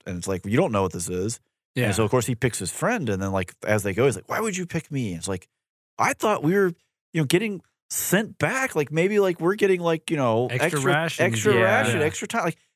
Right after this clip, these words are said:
Speaker 1: you know, there's no
Speaker 3: I thought this would be easy.
Speaker 1: I thought this would be good for us. Yeah. Like,
Speaker 3: Yeah.
Speaker 1: I thought I was
Speaker 2: Yeah.
Speaker 1: making a fun choice. And then he finds out, you know, this is a terrible thing, but I have to do, like, my brother's on the line here.
Speaker 3: Yeah.
Speaker 1: You know, like, like, I have to do this. I thought that was actually really great.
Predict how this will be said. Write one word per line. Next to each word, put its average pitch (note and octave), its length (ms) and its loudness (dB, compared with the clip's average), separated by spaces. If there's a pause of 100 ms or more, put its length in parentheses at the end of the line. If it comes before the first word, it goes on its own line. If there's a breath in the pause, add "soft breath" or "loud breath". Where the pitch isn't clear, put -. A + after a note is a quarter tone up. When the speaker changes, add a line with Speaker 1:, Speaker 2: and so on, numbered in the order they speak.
(100)
Speaker 1:
you C#3+ 100 2
know, B2 80 0
there's B2 260 2
no F3 600 0 (160)
Speaker 3:
I B2 100 0
thought D3 220 0
this D3 180 -2
would D#3 140 -4
be C#3+ 240 -2
easy. F#3+ 240 -4
Speaker 1:
I D3 80 2
thought F3+ 160 2
this F3+ 160 -4
would E3+ 80 -8
be F#3 100 -4
good D3+ 380 2
for - 260 -2
us. B1 260 -6
Yeah. D3+ 220 4
Like, G#2 100 4
Speaker 3:
Yeah. G#2+ 160 4
Speaker 1:
I - 40 -2
thought C#3 100 2
I B2+ 60 4
was A#2+ 100 2
Speaker 2:
Yeah. G2 220 -2
Speaker 1:
making C3 280 0
a A2+ 120 2 (220)
fun D#3+ 260 0
choice. G2 320 0
And G#2+ 100 0
then A#2+ 80 2
he B2+ 60 2
finds A2 340 -2
out, G2 240 2
you G#2 60 -2
know, G#2 80 0
this G2+ 100 -4
is F#2+ 260 -10
a A2+ 80 -4
terrible A#2 380 2
thing, A2 320 0
but F2+ 140 -6
I F2 60 -4
have A2+ 200 -2
to - 80 -18
do, A#2 140 -6
like, F2+ 240 -6
my F#2 100 -4
brother's F#2 400 0
on F#2+ 140 0
the F2+ 40 -6
line F2+ 300 -4
here. E2+ 260 -6
Speaker 3:
Yeah. G2 180 0
Speaker 1:
You F2+ 40 -2
know, F2+ 60 -4
like, F2 240 -6 (360)
like, - 140 -8
I - 80 -4
have A2 280 -2
to F#2+ 100 -14
do F#3+ 240 -6
this. E2+ 480 -4 (520)
I C3+ 120 2
thought C#3+ 160 0
that A2+ 140 2
was G2+ 120 -2
actually F#2+ 280 -4
really F#2 200 -2
great. F2+ 420 -2